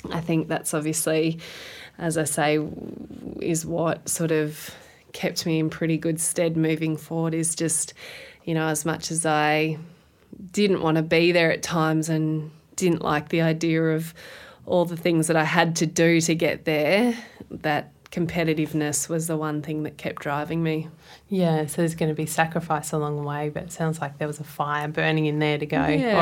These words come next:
Speaker 2: or almost a curiosity of how far,
Speaker 1: Yeah.
Speaker 2: how much better and how much could this be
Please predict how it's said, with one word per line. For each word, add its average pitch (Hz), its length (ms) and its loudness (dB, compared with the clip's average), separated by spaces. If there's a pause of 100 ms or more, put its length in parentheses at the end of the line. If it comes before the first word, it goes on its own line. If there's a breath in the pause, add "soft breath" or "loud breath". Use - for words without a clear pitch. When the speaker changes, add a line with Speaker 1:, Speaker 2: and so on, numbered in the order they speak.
Speaker 2:
or - 20 4
almost 151 360 0
a 170 40 2
curiosity 151 760 -2
of 143 100 -10
how 147 200 -6
far, 147 600 -2
Speaker 1:
Yeah. 233 420 4
Speaker 2:
how 160 100 2
much - 240 -4
better 151 180 -4
and 156 240 -4
how 156 140 -4
much 156 280 -8
could 165 140 -8
this 160 160 -8
be 156 320 -6